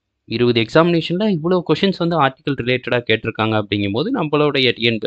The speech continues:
நம்மளுடைய எக்ஸாமினேஷன்லயும் கண்டிப்பா இது ரிலேட்டடான கேள்விகள் வரதுக்கான வாய்ப்புகள் அதிகம். I mean, இப்போ குரூப் டூல வர இருக்க குரூப் டூல நான் நினைக்கிறேன்.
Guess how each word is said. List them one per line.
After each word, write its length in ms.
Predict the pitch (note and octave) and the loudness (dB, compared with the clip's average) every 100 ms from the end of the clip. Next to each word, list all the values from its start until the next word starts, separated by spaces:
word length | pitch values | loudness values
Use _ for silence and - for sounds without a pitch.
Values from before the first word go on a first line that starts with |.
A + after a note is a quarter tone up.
| - | -6
நம்மளுடைய 380 | G#2 G#2 A2 G#2+ | -6 0 2 2
எக்ஸாமினேஷன்லயும் 800 | G2+ B2 A#2 A2 G2+ G2+ C#3+ - | 2 2 2 2 -2 -4 -6 -2
கண்டிப்பா 300 | A2 A2 - A2 | -2 0 2 2
இது 160 | G2+ - | 0 -2
ரிலேட்டடான 480 | G2+ G2+ G2+ G2 F#2+ | -2 -2 0 -2 -2
கேள்விகள் 480 | - G2+ G2+ G2 F#2+ | -4 -4 -4 -2 -2
வரதுக்கான 460 | G2+ - - F#2+ | -2 -4 -6 -4
வாய்ப்புகள் 480 | F#2 G2 - G#2 D#3 B3+ _ _ _ | -2 -2 0 2 2 0 _ _ _
அதிகம். 380 | F#2+ F#2+ A#2+ - _ | -4 -4 -4 -6 _
I 120 | G2 | -8
mean, 140 | F#2+ - | -8 -10
இப்போ 180 | - F#2+ F#2 | -8 -6 -4
குரூப் 220 | G#2 G#2+ | -4 -4
டூல 200 | G2 F#2 - | -6 -8 -4
வர 260 | G2 F#2+ G2 | 0 2 2
இருக்க 320 | F#2 - F#2 F#2+ | 0 -2 -4 -2
குரூப் 220 | G2+ - | -6 -6
டூல 220 | F#2+ G2+ | -4 -2
நான் 240 | F#2 F2+ - _ _ _ | -4 -6 -14 _ _ _
நினைக்கிறேன். 420 | G#2 G2 - A2 | -14 -12 -8 -10